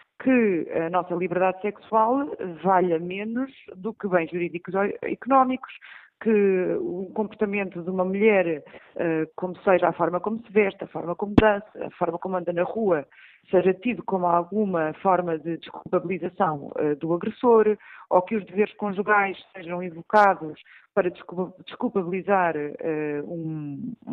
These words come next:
um, um autor de um crime de violência doméstica, eh, e por aí fora, não acaba, não é? As circunstâncias deste tipo. E, portanto, é preciso fazer uma reflexão séria, eh, ao nível da formação dos magistrados, ao nível da, da, da própria educação,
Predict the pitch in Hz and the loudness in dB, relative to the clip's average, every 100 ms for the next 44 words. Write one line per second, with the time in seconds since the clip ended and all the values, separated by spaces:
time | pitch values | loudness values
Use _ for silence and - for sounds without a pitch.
0 | - 156 147 143 139 - - 160 160 156 | -8 -4 -2 -2 -4 -6 -2 6 6 6
1 | 202 160 165 156 - 196 156 156 160 156 | 2 0 -8 -12 -4 -4 -4 -8 -8 -6
2 | 156 - 233 254 208 - 202 - 208 190 | -6 -6 2 4 4 2 -6 -2 -2 -2
3 | - - - - - 180 175 - 190 170 | -12 -20 -20 -2 4 4 4 0 0 -2
4 | 185 254 190 175 190 190 180 156 156 156 | 2 2 2 -2 -8 -6 -6 -6 -10 -12
5 | 170 - 165 180 - 170 - 151 135 - | -14 -18 -18 -16 -10 -10 -10 -12 -12 -12
6 | _ 143 131 185 - - 247 269 - - | _ -10 -8 -10 -2 2 4 2 -4 -6
7 | 247 240 220 202 - 196 185 202 185 - | -6 2 2 2 -2 -4 -2 -2 0 2
8 | 185 170 151 - - - - - - 185 | 4 2 -2 -8 -20 -20 -12 0 6 6
9 | 175 165 156 - - 180 190 165 160 170 | 6 4 -2 -8 -8 -8 -6 -4 -4 -4
10 | 175 175 165 170 165 160 156 - - 226 | -6 -12 -10 -10 -10 -12 -12 -6 4 6
11 | 247 208 226 214 - - 170 185 165 180 | 6 0 -12 -12 -8 -6 -6 -8 -2 -2
12 | 170 175 165 160 175 175 - 175 - 196 | 0 -2 -2 -4 -4 -6 -4 -2 0 0
13 | 208 202 - 214 - 214 180 | -2 -8 -8 -6 -2 -2 -2